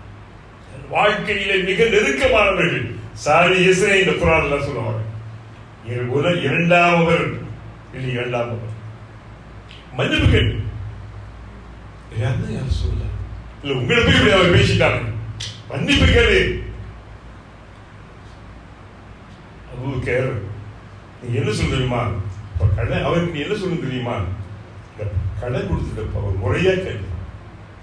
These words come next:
நீ அவருக்கு என்ன அறிவுரை சொல்ல வேண்டுமா? கொடுத்த கடனை கேள், அந்த உரிமை உனக்கு இருக்கிறது. ஆனா அதை எப்படி கேட்க வேண்டும்? முறையாக கேள். சரியா?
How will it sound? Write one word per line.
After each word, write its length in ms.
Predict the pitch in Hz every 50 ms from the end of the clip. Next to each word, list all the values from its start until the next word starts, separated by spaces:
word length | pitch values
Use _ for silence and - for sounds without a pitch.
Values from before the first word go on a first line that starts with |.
| - - - - - - - - - - - - - - - - -
நீ 80 | 135 170
அவருக்கு 380 | 175 180 185 196 190 185 165
என்ன 200 | 160 170 - 247
அறிவுரை 420 | 233 202 208 240 247 254 254 254 240
சொல்ல 180 | 240 233 233
வேண்டுமா? 640 | 226 226 226 226 220 220 208 208 202 180 - - - - - - - - - - - - -
கொடுத்த 540 | - 156 165 - 233 226 - 226 247 233 -
கடனை 480 | - 214 214 214 214 233 240 240 -
கேள், 540 | 226 220 269 294 302 294 - - - - -
அந்த 140 | 170 180 208
உரிமை 400 | 190 - 202 247 294 330 349 349
உனக்கு 260 | 339 294 262 254 254
இருக்கிறது. 400 | 240 240 - 233 226 220 214 196
ஆனா 140 | 196 220 247
அதை 420 | 247 233 214 175 170 170 170 175 185
எப்படி 200 | 180 185 - -
கேட்க 260 | 226 214 - 214 208
வேண்டும்? 320 | 196 185 175 165 151 -
முறையாக 380 | 117 120 123 127 143 139 131 113
கேள். 380 | 113 110 110 110 104 - - - - - - - - - - - - - -
சரியா? 300 | - - - - 165